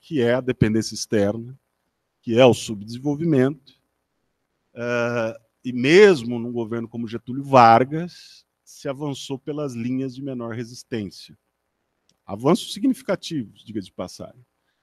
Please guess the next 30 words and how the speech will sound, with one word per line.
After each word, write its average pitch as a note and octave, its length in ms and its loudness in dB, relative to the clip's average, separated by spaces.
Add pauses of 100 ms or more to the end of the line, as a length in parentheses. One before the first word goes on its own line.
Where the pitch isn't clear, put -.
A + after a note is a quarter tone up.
(160)
mas A2 200 -10
que - 100 -16
não B2+ 180 -6
conseguiram B2 840 -8 (580)
superar C3+ 800 4
esse - 220 -10
passado. F2 600 -12 (1000)
O D#3+ 80 -6
problema G3+ 420 8
é - 20 4
que - 160 2
essas F#3 380 6
contradições C#3+ 720 0
da B2 100 -2
nossa A#2+ 300 -4
formação, C#3 760 -6
principalmente C3+ 840 -10
a - 20 -14
partir A#2+ 300 -18
do A2+ 80 -20
final A#2 240 -12
dos A2 100 -16
anos A#2 160 -14
cinquenta, A2 640 -10
início A2+ 340 -14
dos G#2+ 160 -14
anos A2+ 220 -10
sessenta, D3+ 800 -10 (640)
se - 280 -18
tornaram F3 960 -2